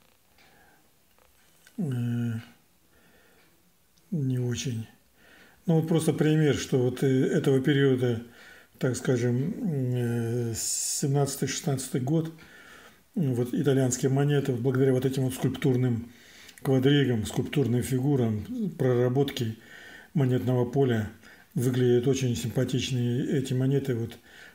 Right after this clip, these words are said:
я считаю, они по своей, так сказать, художественной ценности, они наиболее выразительные и привлекательные для коллекционеров. Ну и посмотрим профиль короля.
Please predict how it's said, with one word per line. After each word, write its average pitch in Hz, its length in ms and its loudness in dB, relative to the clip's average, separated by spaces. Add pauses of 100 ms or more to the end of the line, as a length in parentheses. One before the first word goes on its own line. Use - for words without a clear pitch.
(100)
я 135 140 0
считаю, 127 280 -2
они 123 120 0
по 127 140 -4
своей, 123 380 0
так 120 220 -4
сказать, 117 340 -4 (440)
художественной 127 440 -2
ценности, 127 560 -2 (180)
они 127 360 -2
наиболее 120 580 0 (520)
выразительные 123 800 0
и 139 260 -2
привлекательные 120 720 0
для 113 360 -4 (440)
коллекционеров. 113 720 -4 (720)
Ну 143 200 0
и 120 140 0
посмотрим 120 720 -2 (720)
профиль 120 560 -2 (580)
короля. 139 580 0